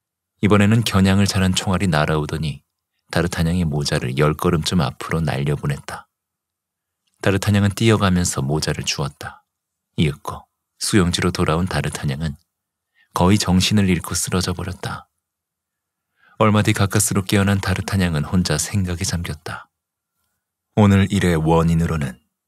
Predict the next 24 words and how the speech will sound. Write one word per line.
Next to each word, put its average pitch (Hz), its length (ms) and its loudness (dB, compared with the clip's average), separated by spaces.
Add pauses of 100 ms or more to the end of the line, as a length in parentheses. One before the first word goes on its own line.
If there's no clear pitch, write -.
(120)
세 - 260 0
가지를 73 440 -2
생각할 - 400 -6
수 - 140 -4
있었다. - 560 -8 (720)
첫째로는 71 540 -2
적군이 76 560 -2 (100)
총을 104 280 2
쏘았다는 78 520 -2
것이다. - 480 -8 (920)
그러나 90 240 4
모자에 82 340 2
뚫린 85 320 0
총탄 90 360 0
자국을 78 420 -2
보면 69 440 -4 (380)
총알의 92 360 0
크기가 73 440 -4
영국 85 380 2
군대에서 85 420 0
쓰는 82 300 -2
것과는 - 560 -6 (220)
많이 65 280 0
달랐다. - 520 -10